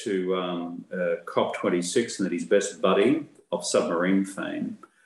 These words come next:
uh, Boris Johnson, uh, will be, as it were, the de facto chair of, uh, cop twenty-six in Glasgow. But as we speak right now, the pressure between London and Canberra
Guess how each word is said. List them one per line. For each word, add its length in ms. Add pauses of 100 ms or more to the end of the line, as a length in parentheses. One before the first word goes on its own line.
(240)
uh, 100
Boris 380
Johnson, 600 (200)
uh, 360
will 260
be, 400
as 120
it 100
were, 200
the 240
de 80
facto 480
chair 560
of, 160
uh, 180
cop 260
twenty-six 520
in 120
Glasgow. 520 (720)
But 260
as 240
we 160
speak 500
right 260
now, 260
the 120
pressure 760
between 640
London 380
and 280
Canberra 500